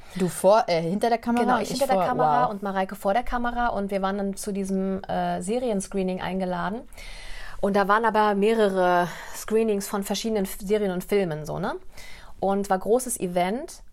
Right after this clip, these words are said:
Speaker 2: Und ich fand das so witzig, weil wir, das war ja auch, ich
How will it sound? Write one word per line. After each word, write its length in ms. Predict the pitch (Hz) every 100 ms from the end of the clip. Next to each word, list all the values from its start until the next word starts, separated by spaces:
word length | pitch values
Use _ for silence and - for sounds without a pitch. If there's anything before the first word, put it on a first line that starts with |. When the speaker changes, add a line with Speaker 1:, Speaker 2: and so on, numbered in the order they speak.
| -
Speaker 2:
Und 460 | 202 202 196 202 202 -
ich 220 | 208 -
fand 200 | 220 233
das 260 | 214 - -
so 300 | 220 247 247 202
witzig, 480 | 220 - 190 196
weil 360 | 196 190 202 190
wir, 200 | 190 196 -
das 180 | 185 -
war 80 | 196
ja 140 | 202
auch, 200 | 180 220 - -
ich 120 | -